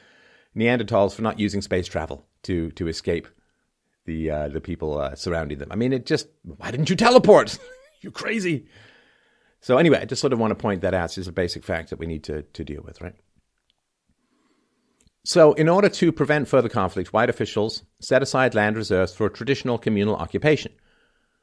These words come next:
The black population at the time was established at seven hundred fifty thousand, with twenty-five million acres of land made available.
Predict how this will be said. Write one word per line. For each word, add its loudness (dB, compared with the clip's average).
The -2
black 0
population 0
at -2
the -8
time -4
was -8
established -4
at -12
seven -2
hundred -6
fifty -6
thousand, -6
with -8
twenty-five -4
million -4
acres -8
of -8
land -8
made -10
available. 0